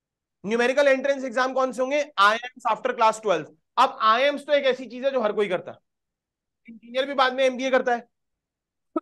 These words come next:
<coughs> डॉक्टर भी एमबीए करता है in hospital administration, या फिर और कुछ नहीं तो एमबीए in finance, एमबीए in marketing तो पूरी दुनिया ही कर रही है। और कोविड के बाद एमबीए in sustainable development,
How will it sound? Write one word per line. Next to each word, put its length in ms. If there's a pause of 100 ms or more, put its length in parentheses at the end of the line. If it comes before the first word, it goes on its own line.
(240)
<coughs> 40 (100)
डॉक्टर 360
भी 100
एमबीए 260
करता 200
है 60
in 60
hospital 360
administration, 680 (880)
या 160
फिर 160
और 160
कुछ 200
नहीं 120
तो 80
एमबीए 300
in 100
finance, 360
एमबीए 300
in 80
marketing 360
तो 80
पूरी 140
दुनिया 240
ही 60
कर 120
रही 100
है। 80 (1600)
और 120
कोविड 400
के 100
बाद 360
एमबीए 400
in 60
sustainable 600
development, 500